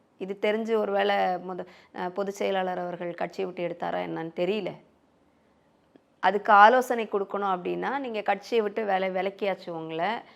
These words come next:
நீங்க ஏதோ உங்க வீட்ல உட்காந்துருக்க போறீங்க, ஏதாவது கைடன்ஸ் கேட்டா, இல்ல ஒரு அரசியல் அனுபவத்தை வச்சு கேட்டா, ஏதோ ஒண்ணு சொல்லலாம், ரைட்டு.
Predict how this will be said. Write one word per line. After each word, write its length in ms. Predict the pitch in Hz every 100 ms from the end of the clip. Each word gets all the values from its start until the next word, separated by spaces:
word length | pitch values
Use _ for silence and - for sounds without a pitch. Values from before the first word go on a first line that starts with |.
| - _
நீங்க 260 | 208 226 208
ஏதோ 360 | 196 196 311
உங்க 280 | 311 277 240
வீட்ல 380 | 240 294 339 262
உட்காந்துருக்க 460 | 233 233 233 214 202
போறீங்க, 200 | 196 196
ஏதாவது 600 | 247 220 208 233 240 202
கைடன்ஸ் 400 | 214 240 240 233
கேட்டா, 380 | 202 185 190 254
இல்ல 180 | 240 220
ஒரு 140 | 196
அரசியல் 400 | 190 220 240 240
அனுபவத்தை 600 | 202 196 226 247 226 226
வச்சு 220 | 196 185 202
கேட்டா, 280 | 180 185
ஏதோ 300 | - 202 220
ஒண்ணு 80 | 214
சொல்லலாம், 500 | 196 185 180 196 185
ரைட்டு. 360 | 160 156 -